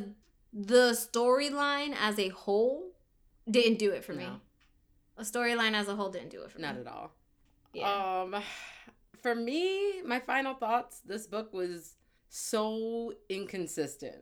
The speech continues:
Speaker 2: Um, <laughs> it was so inconsistent. I didn't have, like we said the whole time, no connection to any of the characters. Um, it felt like for me, and I think for you too, that there were several different stories that they were trying to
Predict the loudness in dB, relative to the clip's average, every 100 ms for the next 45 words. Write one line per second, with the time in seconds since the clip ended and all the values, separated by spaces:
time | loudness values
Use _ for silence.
0 | _ _ -4 0 2 2 0 -2 4 4
1 | 4 6 6 6 2 2 4 2 -2 -2
2 | -2 -2 -4 0 0 0 -4 -2 0 2
3 | 2 -2 -6 -6 -2 0 0 0 -4 -2
4 | 0 0 -2 -10 -20 -20 _ -6 -2 0
5 | 0 -2 -2 -6 -6 -6 -4 -4 -4 -2
6 | 2 2 2 0 -2 -2 -8 -10 -10 -16
7 | _ _ _ 0 2 2 0 -4 -6 -6
8 | 0 0 0 -2 -2 -2 -6 -2 -2 -2
9 | -4 -10 -2 2 2 0 -2 -4 -2 -2
10 | 0 -2 0 0 0 0 -2 -2 -4 -6
11 | -8 -10 -6 -4 -2 -4 -4 -4 -4 -6
12 | -6 -4 -2 -4 -6 -8 -8 -10 -12